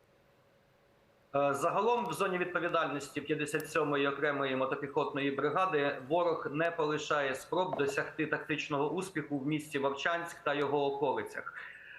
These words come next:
Е, на жаль, місто Вовчанськ сьогодні по лінії річка Вовча повністю зруйноване. Місто виглядає як, е, ну, е, як, е, через тактику випаленої землі, яку використовує постійно ворог.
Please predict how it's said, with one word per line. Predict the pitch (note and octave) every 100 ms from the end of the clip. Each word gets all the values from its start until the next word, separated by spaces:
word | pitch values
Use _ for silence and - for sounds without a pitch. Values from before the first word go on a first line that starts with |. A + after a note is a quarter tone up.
| -
Е, | C#3 D3+ D3+ D3+ D3 -
на | D3+ F3+
жаль, | F#3 E3+ D3
місто | F3+ F#3+ E3
Вовчанськ | D3+ D3+ E3 C#3 C3+ -
сьогодні | - D#3 D#3+ C#3 C3+
по | C3+ E3+
лінії | F3+ F3 D#3 D3
річка | D#3 D3+ - C#3+
Вовча | C#3 C3+ - B2
повністю | - D#3+ C#3+ C#3 - B2+
зруйноване. | D3 D#3+ F#3 F3 D3+ C#3+ C#3 - - D3+
Місто | E3 D3 D#3
виглядає | C#3+ D3+ C#3 C#3+ D3 C#3 B2 A#2 - - - _ -
як, | C#3 C#3 C#3+ C#3
е, | C3+ C3+ C3 C3 C3
ну, | C3 B2 -
е, | B2+ A#2+ A#2 A2+ F2+ A#2
як, | B2+ C3 - B2 A#2 - - - B2
е, | C3
через | - D#3+ D3 -
тактику | D#3 - C#3+ C#3+
випаленої | D3+ D3+ C#3+ C#3 C#3 C3+
землі, | D3 D#3+ G#3
яку | D#3 -
використовує | C3 C3 C3 A#2+ - B2+ A#2+ A#2+
постійно | A#2+ - B2 A#2 A#2
ворог. | A#2+ A2 -